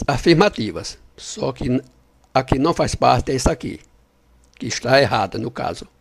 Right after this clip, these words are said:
Então, vamos marcar a letra C. Questão seis. Com o balanceamento das rodas, consegue-se, letra A, restabelecer as suas condições de equilíbrio.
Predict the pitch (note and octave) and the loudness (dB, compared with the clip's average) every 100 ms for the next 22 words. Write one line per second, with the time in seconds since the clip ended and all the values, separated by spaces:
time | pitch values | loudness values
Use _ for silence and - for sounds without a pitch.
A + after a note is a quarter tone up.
0 | - - - A2 A#2 A2+ A#2 A#2 A2+ - | -20 -10 -2 0 0 -2 -2 0 -2 -2
1 | A#2 A#2 A2+ C3 - - A#2+ - - - | 2 2 2 0 -4 -8 -8 -10 -14 -20
2 | - - - - - - - - - - | -20 -20 -20 -20 -20 -20 -20 -20 -20 -20
3 | - - - - - - - - - - | -20 -20 -20 -20 -20 -20 -20 -20 -20 -20
4 | - - - D3+ C#3 - F#3 - F3 C3+ | -20 -18 2 4 6 6 6 8 6 6
5 | A2 - - G3 G#3+ - D#3+ E3 D3+ C#3+ | 4 0 6 8 8 6 2 6 6 8
6 | - B2+ B2 B2 B2+ A2+ B2 B2 B2 - | 6 4 2 4 2 4 4 6 4 0
7 | - - - - - - F3+ - - D#3 | -6 -14 -20 -20 -16 0 4 4 6 8
8 | C#3+ B2 - A#2 - _ _ _ _ - | 8 4 -2 -4 -10 _ _ _ _ -10
9 | B2 A2+ B2 C3 B2 G#2 G2+ D3 - - | -2 0 0 4 4 4 4 2 2 2
10 | C3 A#2+ G#2+ C3 C3 C3+ B2+ - C#4 D3 | 2 4 2 2 2 0 -2 -4 -2 -2
11 | - A#3+ F#3+ C3+ - C3 C3 C#3 D3 D3 | -2 -2 0 -2 0 0 2 2 2 4
12 | C3 C3 G#2 | 6 4 2